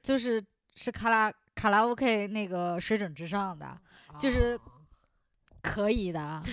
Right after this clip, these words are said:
Speaker 1: 啊。
Speaker 2: <laughs>
Speaker 1: 他跳舞呢，我是一种带着母爱的心情去看的。
Speaker 2: <laughs> 他的舞，说实话，我觉得，就他挺长手长脚的嘛。
Speaker 1: 就是他其实跳舞是吃亏的，他一看就是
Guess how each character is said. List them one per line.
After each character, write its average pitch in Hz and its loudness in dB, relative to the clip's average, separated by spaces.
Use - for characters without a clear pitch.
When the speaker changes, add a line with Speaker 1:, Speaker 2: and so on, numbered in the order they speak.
Speaker 1:
啊。 175 -2
Speaker 2:
<laughs> - -8
Speaker 1:
他 285 0
跳 311 6
舞 175 -2
呢， 175 -14
我 196 -4
是 233 -8
一 233 -6
种 175 -12
带 226 -4
着 208 -6
母 170 -10
爱 180 -4
的 165 -10
心 165 -10
情 175 0
去 - -8
看 208 -2
的。 170 -12
Speaker 2:
<laughs> - -20
他 - -10
的 480 4
舞， 339 -6
说 - -6
实 440 4
话， 403 0
我 349 -2
觉 359 -6
得， 381 -6
就 320 -6
他 - -4
挺 247 -8
长 202 -6
手 262 2
长 170 -8
脚 175 -6
的 143 -20
嘛。 139 -18
Speaker 1:
就 247 2
是 214 -4
他 392 -2
其 - 0
实 285 0
跳 - -4
舞 185 -4
是 202 -8
吃 214 -2
亏 233 -2
的， 208 -2
他 277 -2
一 240 -4
看 403 2
就 294 2
是 226 4